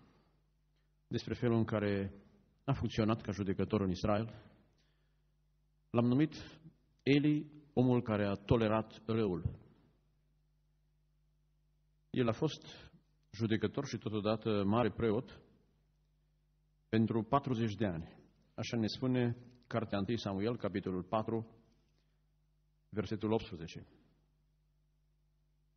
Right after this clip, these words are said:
El fusese judecător în Israel patruzeci de ani. Însă, în anii aceștia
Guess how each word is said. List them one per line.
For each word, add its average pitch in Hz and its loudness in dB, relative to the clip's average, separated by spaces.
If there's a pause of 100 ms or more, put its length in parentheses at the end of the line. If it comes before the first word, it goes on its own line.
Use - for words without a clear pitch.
(1500)
El 113 4
fusese 117 0
judecător 104 0
în 101 0
Israel 104 2 (240)
patruzeci 107 0 (160)
de 95 -2
ani. - -6 (3750)
Însă, 127 0
în 127 6
anii 175 4
aceștia 117 -2